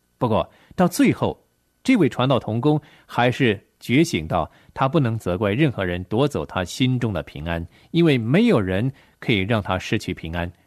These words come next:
除了他自愿失去。弟兄姊妹，很多人心里没有平安，他会为自己列出很多很多的原因，很多很多的理由，也会告诉自己，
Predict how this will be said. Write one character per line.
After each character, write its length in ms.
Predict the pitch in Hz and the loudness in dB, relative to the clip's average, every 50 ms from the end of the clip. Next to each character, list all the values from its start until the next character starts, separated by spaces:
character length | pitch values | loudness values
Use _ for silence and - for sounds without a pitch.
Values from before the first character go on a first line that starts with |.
| _ _ | _ _
除 140 | - 117 110 | -4 -2 0
了 140 | 104 92 | 0 -2
他 220 | 85 - 98 95 95 | -2 -2 -4 -4 -4
自 400 | - - - - 160 127 101 90 | -6 -10 -8 -4 -4 -2 -2 -2
愿 240 | 80 95 87 78 71 | -2 -4 -4 -4 -6
失 180 | - - 101 90 | -6 -6 -6 -6
去。 240 | - - 82 - _ _ _ _ _ _ _ _ _ _ _ _ _ _ _ _ _ _ _ _ _ _ _ - | -6 -8 -10 -12 _ _ _ _ _ _ _ _ _ _ _ _ _ _ _ _ _ _ _ _ _ _ _ 0
弟 80 | 151 | 0
兄 140 | 127 131 110 | 2 2 0
姊 80 | 95 87 | -2 -4
妹， 240 | 78 78 71 - _ _ _ _ _ _ _ _ | -6 -8 -8 -10 _ _ _ _ _ _ _ _
很 280 | - - - 160 147 160 | -10 -2 0 2 2 4
多 140 | 220 208 160 | 4 4 4
人 240 | 117 110 120 143 151 | 4 2 2 0 0
心 200 | - - 185 143 | 0 0 2 2
里 100 | 107 90 | 2 0
没 160 | 90 113 123 | 0 0 0
有 80 | 92 | -2
平 260 | 73 - - 87 90 98 | -2 -6 -8 -6 -2 -2
安， 160 | 104 110 123 - _ _ _ _ _ _ - - | -2 -2 -2 -6 _ _ _ _ _ _ -14 -4
他 120 | - 208 | -2 0
会 180 | 180 202 190 180 | 4 4 4 4
为 180 | 180 226 208 160 | 4 4 2 2
自 160 | - 208 170 | 0 0 0
己 160 | - 104 101 | 0 0 0
列 180 | 135 165 151 117 | 2 2 2 2
出 220 | - - 127 117 | 2 0 0 0
很 400 | - - - 110 101 98 98 107 | -2 -2 -2 -2 -2 -2 -4 -2
多 200 | - 170 180 175 | 0 2 2 2
很 220 | - - 110 98 | 2 0 -4 -4
多 80 | 101 120 | -4 -4
的 80 | 117 110 | -4 -2
原 280 | 98 98 90 101 123 151 | -2 0 0 0 0 2
因， 260 | 170 180 180 180 180 - _ _ _ | 2 2 2 0 -2 -6 _ _ _
很 260 | - - 143 127 123 | -4 0 0 2 2
多 220 | 123 147 180 185 - | 2 4 4 2 2
很 240 | - - 123 107 101 | 2 0 -2 0 0
多 100 | 131 151 | 0 0
的 80 | 151 135 | 0 0
理 240 | 110 95 85 80 | -2 -2 -4 -4
由， 280 | 80 82 95 117 139 139 - _ - _ _ | -2 -2 0 0 0 -2 -6 _ -20 _ _
也 100 | 120 120 | -2 0
会 140 | 127 127 120 | 2 0 2
告 200 | - 156 127 113 | 2 2 0 0
诉 120 | - 120 | 0 -4
自 140 | 107 - 110 | -4 -4 -6
己， 220 | - 90 80 76 | -6 -6 -8 -8